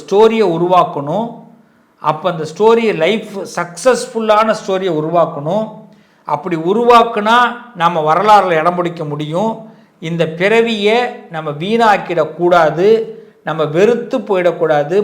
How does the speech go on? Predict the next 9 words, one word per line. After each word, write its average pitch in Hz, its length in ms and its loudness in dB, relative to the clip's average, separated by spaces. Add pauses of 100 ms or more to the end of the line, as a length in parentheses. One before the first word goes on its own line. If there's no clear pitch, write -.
(100)
பயந்து 226 440 2
போயிடக்கூடாது, 175 720 -2
"நமக்கெல்லாம் 175 520 -4
எதுவும் 202 340 -2
நடக்காது, 185 1120 -2
நமக்கெல்லாம் 170 520 -2
வேஸ்ட்டு" 208 420 0
அப்படின்னு 175 400 -2
நினச்சிடக்கூடாது. 196 960 0